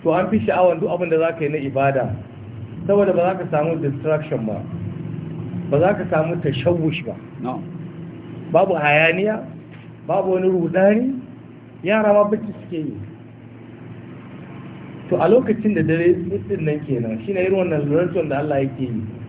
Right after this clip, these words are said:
Speaker 1: "Wal-layli idha saja," kenan, lokacin da dare ya tsit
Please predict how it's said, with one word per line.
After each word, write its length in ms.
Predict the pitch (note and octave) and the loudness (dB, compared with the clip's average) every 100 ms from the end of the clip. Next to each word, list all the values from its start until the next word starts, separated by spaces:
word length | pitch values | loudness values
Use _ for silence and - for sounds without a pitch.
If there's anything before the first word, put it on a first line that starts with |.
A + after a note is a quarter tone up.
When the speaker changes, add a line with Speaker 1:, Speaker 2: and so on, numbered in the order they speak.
| - | -6
Speaker 1:
"Wal-layli 800 | A#2 C3 C#3 C3 F#3 A3 F#3+ C#3+ | 2 4 6 6 6 4 2 -2
idha 180 | C3 A#2 | -2 -2
saja," 260 | D#3+ C3 A#2 A2+ | -4 -4 -6 -6
kenan, 220 | G#2 A#2 | -8 -2
lokacin 300 | G3+ F3+ C#3+ | -2 -2 -2
da 60 | D3+ | 2
dare 120 | E3 | 2
ya 140 | E3 E3+ - - - - | 2 0 -2 -6 -10 -8
tsit 140 | A3 | -2